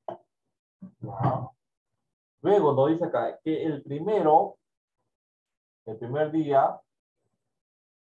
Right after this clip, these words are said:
de su viaje va a llover a cánticos, lo cual es sinónimo de una mala señal. Es como un presagio que algo malo va a pasar.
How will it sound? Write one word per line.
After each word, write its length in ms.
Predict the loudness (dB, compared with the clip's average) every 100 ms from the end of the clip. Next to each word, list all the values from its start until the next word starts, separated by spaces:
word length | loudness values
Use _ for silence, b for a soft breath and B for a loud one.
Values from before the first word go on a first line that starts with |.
| _ _ -16
de 160 | -14
su 140 | -10 -6
viaje 580 | -2 -2 -4 -10 -12 _ _ _ -4
va 120 | 0
a 60 | 2
llover 560 | 2 0 0 -2 -4 _ _ _ -12
a 180 | -12 -6
cánticos, 760 | 0 2 0 -6 -20 _ -20 -20 _ _ _ -12
lo 160 | -10 -2
cual 440 | 2 4 2 -4 _ _ _ _ _ _
es 320 | -4 -4 -4
sinónimo 880 | -8 -4 -2 0 0 2 2 0 -6 _ _ _ _
de 120 | -6
una 240 | -4 0
mala 400 | 2 4 4 2
señal. 580 | -4 -6 0 2 2 -4 -18 _ _ _ _
Es 100 | _ _
como 220 | -8 -6
un 80 | -4
presagio 540 | -6 -4 -2 -2 -6
que 80 | -4
algo 300 | -2 2 2
malo 320 | 2 2 4
va 100 | 4
a 40 | 2
pasar. 380 | -4 -8 -14